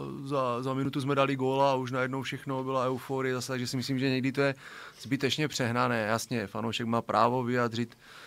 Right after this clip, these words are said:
vyjádřit, že je nespokojený s tou hrou a říkám, zase to musíme brát nějak takhle, že prostě minutu pískáte, najednou dáme góla a už je všechno zase, všechno zapomenuto. Jasně, třeba bych to řešil tak tím, že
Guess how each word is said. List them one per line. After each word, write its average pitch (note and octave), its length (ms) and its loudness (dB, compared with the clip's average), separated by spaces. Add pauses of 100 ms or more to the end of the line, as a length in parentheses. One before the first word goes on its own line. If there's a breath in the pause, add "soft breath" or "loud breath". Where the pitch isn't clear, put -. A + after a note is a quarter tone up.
(280 loud breath)
vyjádřit, A#2 600 -2
že A2+ 140 -2
je A#2+ 120 2
nespokojený A#2+ 640 0
s B2 60 -8
tou B2+ 200 -2
hrou A#2 500 2
a A#2 220 2
říkám, A#2 240 -2
zase A2+ 180 -4
to A#2+ 80 -2
musíme A#2 360 -2
brát A#2 260 0
nějak A#2 240 -4
takhle, A2+ 240 -2
že G2 160 -4
prostě G#2+ 440 -10 (1080 loud breath)
minutu A2+ 300 -2
pískáte, A2+ 540 0
najednou A#2 220 0
dáme A2+ 260 0
góla A#2 360 2
a - 20 4
už A2+ 340 -2
je A#2 100 -4
všechno A#2+ 280 -8
zase, A2+ 320 -6
všechno A2+ 260 -6
zapomenuto. A2+ 600 -2
Jasně, A2 480 -4
třeba A2 220 -4
bych G#2+ 140 -6
to A#2+ 100 -2
řešil A#2 260 -2
tak G#2+ 200 -6
tím, A2 240 -4
že A2+ 180 -2